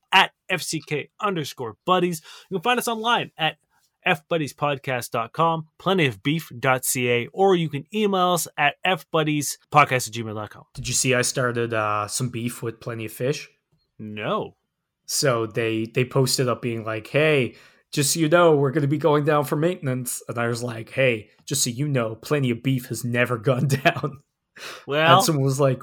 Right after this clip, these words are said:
Speaker 2: "Wow, that's real cool, dude. Like, how could you do that?" And I just kept doing, like, the, "Who, me?" gifs, and it was great. And then
Speaker 1: Good.
Speaker 2: they were like, "Nicely played."
Speaker 1: Although, did they actually reply?
Speaker 2: They didn't, but some people got offended on their behalf.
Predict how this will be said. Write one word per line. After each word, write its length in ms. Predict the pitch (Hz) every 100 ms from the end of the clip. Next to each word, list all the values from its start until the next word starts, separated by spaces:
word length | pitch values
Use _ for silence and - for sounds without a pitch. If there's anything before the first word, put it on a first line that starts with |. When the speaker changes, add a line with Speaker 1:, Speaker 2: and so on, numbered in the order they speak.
| -
Speaker 2:
"Wow, 540 | 123 151 156 147 139
that's 260 | 139 151 147
real 340 | 139 175 175
cool, 380 | 156 - 185 170
dude. 280 | 135 120 165
Like, 220 | 160 143 -
how 100 | 185
could 240 | 185 165
you 60 | 147
do 260 | 127 202
that?" 300 | 202 160 131
And 100 | 127
I 60 | 123
just 180 | 123 123
kept 200 | 127 123
doing, 260 | 123 123
like, 180 | 117 113
the, 180 | - 113 - - -
"Who, 260 | 339 302
me?" 600 | 202 320 339 339 381 427 - _
gifs, 500 | 135 120 - 180 -
and 180 | 170 113
it 80 | 123
was 140 | 120
great. 340 | - 127 113 - _ -
And 100 | 135
then 100 | 127
Speaker 1:
Good. 60 | 120
Speaker 2:
they 40 |
were 120 | 113 113
like, 360 | 110 101 - -
"Nicely 320 | 110 - 117
played." 400 | - 113 120 - _ -
Speaker 1:
Although, 440 | 127 123 127 127
did 160 | 120 143
they 80 | 165
actually 220 | 165 202
reply? 320 | 170 196 269 - _ _ _ -
Speaker 2:
They 280 | 135 175
didn't, 360 | 156 123 104 101 -
but 300 | 120 110 -
some 160 | 147
people 200 | 135 123
got 140 | 123 110
offended 300 | 110 113 107
on 180 | 104
their 120 | 104 101
behalf. 440 | 104 110 110 -